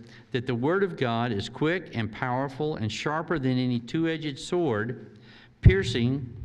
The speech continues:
even to the dividing asunder of the soul and spirit. And so it's the word of God. Now, remember, he's gonna te-, tell each church, here's what's going on, good and bad.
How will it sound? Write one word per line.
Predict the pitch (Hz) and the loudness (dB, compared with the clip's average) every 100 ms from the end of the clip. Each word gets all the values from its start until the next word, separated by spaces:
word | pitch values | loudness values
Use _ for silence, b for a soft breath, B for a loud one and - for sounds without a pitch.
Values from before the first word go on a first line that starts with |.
| B B | B B
even | 139 165 180 | -4 -2 -2
to | 170 | -2
the | 131 113 | -2 -2
dividing | 95 104 120 151 165 | -2 -2 -2 0 -2
asunder | 151 - 135 120 110 110 | -2 -4 -2 0 0 -2
of | 110 101 | -4 -4
the | 101 | -6
soul | - 127 131 139 139 | -4 -4 -2 0 -2
and | 113 113 | -2 -4
spirit. | - - 120 101 82 - - B B B B B B - | -6 -6 -2 -2 -4 -8 -20 B B B B B B -10
And | 143 | -6
so | 156 | -2
it's | 147 139 | -2 -2
the | 131 | -4
word | 123 143 123 | -2 -2 -2
of | 113 | -4
God. | 156 165 220 180 101 110 135 - - - - - B B B | -6 -4 -2 -2 -4 -4 -6 -10 -20 -20 -20 -20 B B B
Now, | 139 127 | -4 0
remember, | 131 147 190 | 0 0 0
he's | 196 196 | 0 0
gonna | 202 | -2
te-, | 160 175 151 - - | -2 -4 -8 -12 -6
tell | 151 117 | -4 -4
each | 78 185 180 - | -4 -6 -6 -10
church, | - 185 123 117 - - | -6 -2 -2 -6 -12 -16
here's | - 156 156 | -6 -6 -4
what's | 160 165 | -6 -4
going | 165 160 | -4 -2
on, | 135 131 127 | -2 -2 -2
good | 120 151 | -2 -2
and | 156 | -4
bad. | 113 95 90 107 | -4 -4 -6 -8